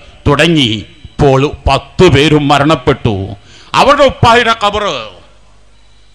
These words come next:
ആ രാമന്തളി അമ്മായി എന്നാണ് ഞങ്ങളൊക്കെ വിളിച്ചിരുന്നത്. അവരുടെ ഉപ്പായുടെ ഖബറ് കടലുണ്ടിയിലാണ്. ഞങ്ങളുടെ ഉപ്പായുടെ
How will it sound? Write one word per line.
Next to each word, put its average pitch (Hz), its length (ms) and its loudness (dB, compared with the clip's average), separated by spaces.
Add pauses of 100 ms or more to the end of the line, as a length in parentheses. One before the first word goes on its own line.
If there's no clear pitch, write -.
(360)
ആ - 20 0 (120)
രാമന്തളി 202 520 -2 (500)
അമ്മായി 220 440 2
എന്നാണ് 208 340 2
ഞങ്ങളൊക്കെ 208 380 0
വിളിച്ചിരുന്നത്. 160 680 -4 (520)
അവരുടെ 185 260 2
ഉപ്പായുടെ 156 400 2 (100)
ഖബറ് 131 360 -4 (480)
കടലുണ്ടിയിലാണ്. 135 840 -2 (400)
ഞങ്ങളുടെ 190 300 2
ഉപ്പായുടെ 208 420 4